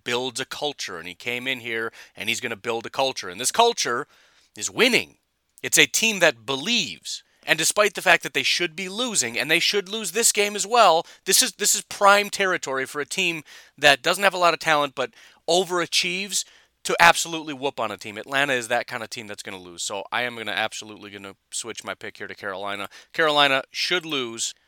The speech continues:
but this is a team that believes, that is hungry, that is ascending, going up against a team that cannot win despite all the talent. Atlanta has lost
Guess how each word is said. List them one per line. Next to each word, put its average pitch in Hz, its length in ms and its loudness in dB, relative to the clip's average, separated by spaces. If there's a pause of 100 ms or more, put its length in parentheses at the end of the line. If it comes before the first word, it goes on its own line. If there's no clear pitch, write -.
(120)
but 123 160 -6
this 147 160 2
is 147 80 0
a 143 80 0
team 135 220 -2
that 113 140 0
believes, 120 520 -2
that 98 120 -4
is 92 120 -6
hungry, 127 500 -6 (240)
that 110 160 0
is 104 220 -2
ascending, 131 560 0
going 117 180 -4
up 113 100 -4
against 113 240 -10
a 110 60 -12
team 113 280 -12
that 107 180 -4
cannot 120 420 -2 (220)
win 113 340 -6
despite 110 340 -4
all 110 140 2
the 104 80 -8
talent. 92 400 -6 (380)
Atlanta 127 320 0
has 120 160 -2
lost 113 340 0